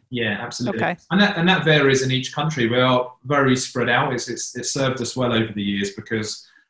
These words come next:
Speaker 1: um, in recent years, Philippines was a great market for us. And when, when a mar-,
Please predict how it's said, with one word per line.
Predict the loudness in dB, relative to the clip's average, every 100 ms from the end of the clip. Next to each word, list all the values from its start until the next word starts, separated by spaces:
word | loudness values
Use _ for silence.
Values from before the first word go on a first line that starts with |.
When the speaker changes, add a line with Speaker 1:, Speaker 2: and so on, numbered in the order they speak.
| _ -4
Speaker 1:
um, | 0 2 0 -4 -2
in |
recent | 0 2 0 0
years, | 0 0
Philippines | -2 -2 -2 -6 -6
was | -8
a | -4
great | -2 0
market | -2 -4 -6 -8
for | -2
us. | 0 0 -2
And | -2
when, | -2 -2
when | -4 -4
a | -4
mar-, | -6